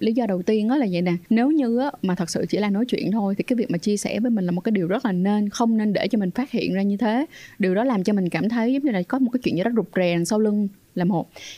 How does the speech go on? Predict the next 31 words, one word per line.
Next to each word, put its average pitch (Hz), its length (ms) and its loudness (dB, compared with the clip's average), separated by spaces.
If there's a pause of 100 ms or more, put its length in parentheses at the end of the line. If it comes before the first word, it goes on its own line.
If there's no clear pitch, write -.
(100)
Cái 302 80 0
thứ 302 120 0
hai 214 400 0
nữa 208 360 0 (260)
là 190 140 2
kêu 208 320 2
rằng 185 200 0
là 170 80 0
đi 196 140 2
lên 202 460 0
những 170 120 -2
cái 226 100 -2
app 254 200 -2
hẹn 175 140 -2
hò 170 180 -2
như 190 120 0
là 190 80 0
Tinder 190 380 2
và 170 60 0
Bumble 180 600 0
á 240 60 0
để 196 180 0
kiếm 247 240 0
bạn 196 300 -2
á, 240 100 -2 (580)
nó 240 80 2
hơi 240 460 2 (1200)
kịch 175 220 -2
cỡm. - 320 -2
<laughs> - 1600 -14
Nó, 262 60 2